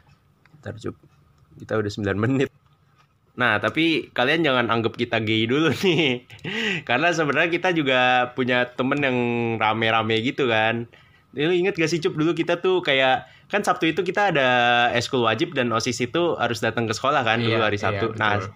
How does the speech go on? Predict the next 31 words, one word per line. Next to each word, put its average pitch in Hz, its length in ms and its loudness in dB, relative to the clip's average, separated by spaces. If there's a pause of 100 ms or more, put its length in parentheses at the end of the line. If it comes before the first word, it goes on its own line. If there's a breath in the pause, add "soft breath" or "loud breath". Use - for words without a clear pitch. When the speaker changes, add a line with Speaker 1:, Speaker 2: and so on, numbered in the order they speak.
(100)
Speaker 1:
pas 104 180 -2
pulang 107 320 -2
itu 113 160 -4
kita 156 180 -2
selalu 131 320 0
ke 139 160 0 (120)
rumah 123 280 0
lu, 147 220 0
ya 139 160 0
nggak 135 140 0
sih? 139 180 -6 (100)
Speaker 2:
Iya, 107 600 -2
Speaker 1:
Lu 101 80 -6
Speaker 2:
jadi 147 80 0
Speaker 1:
inget 170 140 0
nggak 110 180 -2
sih? 151 160 0
Speaker 2:
inget 156 400 -2
lah, 165 240 0
jadi 143 160 0
Speaker 1:
Itu 185 80 0
Speaker 2:
tuh 185 160 2 (140)
Speaker 1:
masa-masa 151 500 0
yang 151 280 0
paling 143 200 0
seru 151 200 -2
kayaknya 185 200 0
di 160 120 0
hidup 139 180 -2
gua 156 180 -2
dah. 117 160 -2